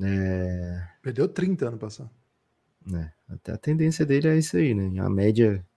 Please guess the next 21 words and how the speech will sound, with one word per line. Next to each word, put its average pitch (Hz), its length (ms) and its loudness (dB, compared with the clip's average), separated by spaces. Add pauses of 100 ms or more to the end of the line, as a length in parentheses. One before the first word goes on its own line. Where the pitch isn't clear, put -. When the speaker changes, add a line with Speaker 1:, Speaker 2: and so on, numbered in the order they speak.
(120)
Speaker 1:
que - 80 -6
ele 95 180 -4 (400)
se - 140 -14
acostumou 117 720 6
a, 110 160 2
a 107 140 0
ter 107 240 2
é 135 160 4
essa, 98 180 -2
perder 95 400 0
de 98 140 -2
vinte 95 200 -2
e - 40 -14
cinco 113 420 -2
a, 90 260 0
sei - 160 -14
lá, 90 80 -8
trinta 92 320 -4
jogos 92 300 0
por 98 180 0
ano. 95 240 0